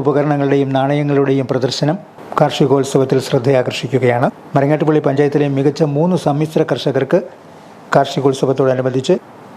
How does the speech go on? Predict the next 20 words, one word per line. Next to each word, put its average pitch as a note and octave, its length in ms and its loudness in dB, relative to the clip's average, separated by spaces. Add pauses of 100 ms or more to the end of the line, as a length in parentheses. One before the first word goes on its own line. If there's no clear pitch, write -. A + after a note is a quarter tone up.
(180)
അവാർഡുകൾ C3 360 2 (100)
വിതരണം B2 380 -2
ചെയ്യും. C3+ 240 0 (1160)
കാർഷികോത്സവത്തിൻ്റെ D3+ 880 2
സമാപന D3 360 2 (100)
സമ്മേളനം C3+ 460 0
വ്യാഴാഴ്ച C#3 460 2
വൈകിട്ട് C3+ 340 2 (760)
ജോസ് D#3 260 2
കെ E3+ 160 6
മാണി C#3+ 180 2 (280)
എം C#3 120 -2
പി C#3+ 80 4 (120)
ഉദ്ഘാടനം B2+ 480 0
ചെയ്യും. C3 220 0 (600)
മോൻസ് D#3+ 300 0
ജോസഫ് C#3 340 0
എം C3 100 0
എൽ B2+ 140 2
എ - 20 -2